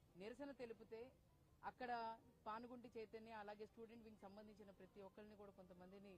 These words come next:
మరి, ఆ, వ్యాన్లో ఎక్కించుకొని అక్కడ పోలీస్ సిబ్బంది వచ్చి, అంటే వాళ్ళు ప్రశాంతంగా చేస్తుంటే అక్కడికి వాళ్ళ దగ్గరకు వచ్చి వాళ్ళని అందరినీ తీసుకొని వెళ్ళి పొద్దున్న నుంచి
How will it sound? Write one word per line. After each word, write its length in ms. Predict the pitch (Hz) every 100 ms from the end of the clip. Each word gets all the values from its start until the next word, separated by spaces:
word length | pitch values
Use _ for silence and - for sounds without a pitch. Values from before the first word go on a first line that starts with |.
| - - - -
మరి, 180 | 175 175 165 - - - - 185
ఆ, 40 | 180 180
వ్యాన్లో 280 | 185 226 240
ఎక్కించుకొని 600 | 220 233 - 220 208 226 190
అక్కడ 200 | - 214 196 190 - - -
పోలీస్ 320 | 214 254 262
సిబ్బంది 360 | 247 190 240 226
వచ్చి, 260 | 208 - 196 -
అంటే 140 | 190 233
వాళ్ళు 200 | 220 208
ప్రశాంతంగా 600 | 185 - 226 247 262 254 247
చేస్తుంటే 460 | 214 208 - 196 185
అక్కడికి 280 | 185 185 180
వాళ్ళ 160 | 180 175
దగ్గరకు 400 | 175 170 196 196
వచ్చి 240 | 185 - 185
వాళ్ళని 320 | 180 175 175 175 170
అందరినీ 280 | 196 202 180
తీసుకొని 340 | 185 190 214 190
వెళ్ళి 200 | 175 180 -
పొద్దున్న 320 | 180 165 190
నుంచి 260 | 180 202